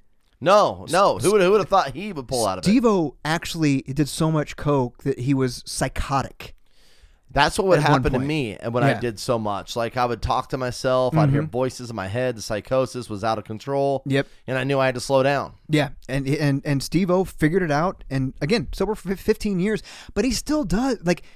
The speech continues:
Speaker 2: I remember, uh, just a couple years ago, him climbing some, uh, uh, massive billboard in L A, and he put, like, graffiti up there or something like that. It was for, it was for SeaWorld. It was a protest.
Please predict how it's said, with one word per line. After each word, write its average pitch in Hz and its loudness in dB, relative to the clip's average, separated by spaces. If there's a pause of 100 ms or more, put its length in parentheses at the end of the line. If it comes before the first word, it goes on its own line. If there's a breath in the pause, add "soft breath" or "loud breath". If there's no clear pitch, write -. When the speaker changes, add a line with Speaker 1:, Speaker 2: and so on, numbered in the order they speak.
(140 soft breath)
Speaker 2:
I 175 -4
remember, 202 0 (120)
uh, 151 0
just - -10
a - -12
couple 170 -2
years 196 0
ago, 147 0
him 151 -2 (120)
climbing 160 -4
some, 156 -4 (180)
uh, 120 -2 (180)
uh, 69 -10
massive 151 -2
billboard 151 0
in 139 -4
L 135 0
A, 135 0 (360 soft breath)
and 135 0
he 135 0 (2000)
put, 180 0
like, 156 -2
graffiti 156 4
up 151 -2
there 147 2
or 143 0
something 151 -6
like 139 -2
that. 151 2
It - 2
was 147 -2
for, 175 -2
it 160 4
was 147 -2
for - -4
SeaWorld. 175 -4
It 123 -10
was 147 -2
a 151 -4
protest. - -2